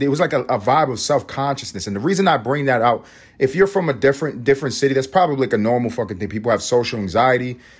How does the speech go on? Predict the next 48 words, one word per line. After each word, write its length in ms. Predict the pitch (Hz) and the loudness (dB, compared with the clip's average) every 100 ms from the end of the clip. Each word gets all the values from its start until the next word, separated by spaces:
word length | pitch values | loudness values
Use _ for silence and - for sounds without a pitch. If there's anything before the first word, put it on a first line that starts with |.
| _ | _
Uh, 180 | - 92 | -4 -4
people, 440 | 92 131 - 120 101 | -4 -6 -4 -2 -2
when 120 | 101 | 0
they're 160 | 104 | 0
in 120 | 104 92 | -2 -4
public 380 | - 120 117 | -2 -2 -2
settings, 460 | - - 117 120 107 | -2 0 2 0 -4
there's, 180 | 110 92 | -4 -2
like, 120 | 98 | -4
a 40 | |
s-, 160 | 92 - | -6 -8
level 360 | 107 165 156 135 | 0 0 2 -2
of 100 | - | -2
consciousness 680 | - 139 143 131 - 113 | -2 0 0 -4 -8 -6
or 120 | 110 | -4
awareness 640 | 90 90 117 120 98 87 - _ _ _ | -2 0 0 0 -2 -6 -12 _ _ _
that 160 | 113 107 | -4 0
there's 160 | 107 | 2
other 160 | 120 120 | 2 2
people 320 | - 131 117 | -2 -4 -2
around 360 | 107 165 185 98 | 0 2 2 0
you. 140 | 85 - _ _ _ _ - | -8 -16 _ _ _ _ -8
And 140 | 110 | 0
that 180 | 120 139 | 2 2
might 200 | 135 131 | 0 -2
elicit 420 | 123 139 139 120 | 2 2 0 -4
some 180 | - 135 | -4 -4
type 280 | 113 131 120 | 0 0 0
of 120 | 95 | -6
in 200 | - 127 | -6 -4
your 140 | 123 110 | -2 0
head 400 | 120 123 110 104 | 2 0 0 -8
introspection 800 | 123 110 113 - 135 120 - 120 | -8 -6 -6 -4 0 0 -2 -4
or, 280 | 101 90 85 _ _ - | -4 -4 -6 _ _ -6
or 200 | 95 87 | -4 -2
some 220 | - 107 | -4 -4
type 160 | 123 104 | -2 -2
of 100 | 95 | -2
emotion 540 | 90 110 123 - 117 | 0 2 0 -2 -4
of 80 | 95 | -2
nervousness 680 | 92 127 131 120 123 120 | 2 2 2 -2 -4 -4
or 80 | 113 | -4
some 220 | 90 120 | -4 -6
type 200 | 107 113 | -2 -4
of 80 | 90 | -4
thought 300 | - 147 156 | -2 2 4
about 240 | 113 92 | 2 -2
it. 80 | 82 | -6